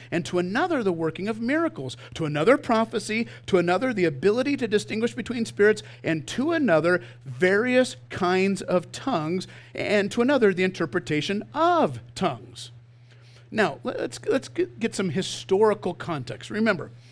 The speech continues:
uh, the ancient city of Corinth, uh, had a hill. The, the highest hill in the city of Corinth was called the Acrocorinth. Now, at the top of this hill was, was the world-famous temple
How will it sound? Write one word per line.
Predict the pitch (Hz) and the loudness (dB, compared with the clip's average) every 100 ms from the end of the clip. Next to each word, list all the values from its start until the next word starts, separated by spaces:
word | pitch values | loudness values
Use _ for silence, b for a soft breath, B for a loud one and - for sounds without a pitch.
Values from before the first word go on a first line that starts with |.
| B B | B B
uh, | 170 | 0
the | 175 170 | 2 2
ancient | 170 214 254 | 0 0 -2
city | - 220 220 | -2 -4 -2
of | 240 | -2
Corinth, | - 160 156 175 B B | -2 -2 -2 -2 B B
uh, | 170 165 | 0 4
had | 180 185 | 4 4
a | |
hill. | 147 180 147 | 4 2 0
The, | 147 | -4
the | 139 143 | -4 -2
highest | 180 240 269 - | 2 4 2 2
hill | - 208 | 0 0
in | 208 | 0
the | 170 | -4
city | 190 | -4
of | 226 | -4
Corinth | - 170 | -4 -4
was | 165 | -4
called | - 175 | -2 0
the | 165 180 - | 0 -4 -2
Acrocorinth. | 196 226 233 226 226 - - - 196 139 - B B | -4 -4 -2 0 0 -2 -16 -4 -2 -2 -6 B B
Now, | 175 | 0
at | 175 | 0
the | 170 | -2
top | - 202 302 339 | -4 0 0 0
of | 320 | -2
this | 196 156 127 | 0 -2 -2
hill | 143 170 185 B | 0 0 0 B
was, | - 185 180 B | 0 0 0 B
was | 180 160 | -2 2
the | 170 | 0
world-famous | 165 165 262 311 320 - 196 202 208 - - | 0 2 4 2 0 -2 -2 0 -2 -4 -6
temple | - 240 - 254 | -2 -2 0 -2